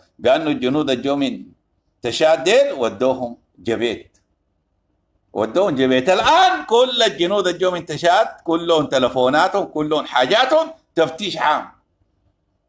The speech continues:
مراجعة تلفونات، مراجعة رسائل، مراجعة أي حاجة، وده الصحيح مفروض يحصل، لأنه الشغل ده وبعد كده برهان مشي جبيت وبرجوله وأموره طيبة وبين ناسه ويهتف ويهتف ويتكلم وقعد،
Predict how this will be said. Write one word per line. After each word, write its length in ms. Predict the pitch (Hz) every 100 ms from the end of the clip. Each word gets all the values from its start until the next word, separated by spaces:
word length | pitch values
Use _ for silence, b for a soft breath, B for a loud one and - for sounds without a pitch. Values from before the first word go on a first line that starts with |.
| _ _ _ _ _ _
مراجعة 840 | 143 170 190 180 156 139 139 -
تلفونات، 720 | - 135 135 139 139 147 147 143
مراجعة 500 | 131 135 135 123 120
رسائل، 400 | 127 127 180 170
مراجعة 420 | 151 160 - 143 151
أي 200 | 139 127
حاجة، 300 | 117 113 143
وده 180 | 160
الصحيح 480 | - - 175 170 151
مفروض 380 | 117 110 143 127
يحصل، 300 | - - - _ _ _ _ _ _ _ _ _ _ _ _ _ _ _
لأنه 220 | 104 160
الشغل 380 | 156 185 165 165
ده 80 | 151
وبعد 320 | 123 139 131
كده 220 | 180 165
برهان 400 | 139 127 147 160
مشي 280 | 151 151 139
جبيت 440 | 123 120 160 170 143
وبرجوله 800 | 113 113 98 113 143 165 151
وأموره 580 | 151 127 101 110 139 143
طيبة 400 | 135 156 165 147
وبين 340 | 135 113 113 113
ناسه 380 | 147 147 -
ويهتف 720 | 147 110 107 139 139 156 143 -
ويهتف 580 | 123 131 139 139 131 123
ويتكلم 640 | 117 - 151 147 147 135
وقعد، 460 | 127 127 143 160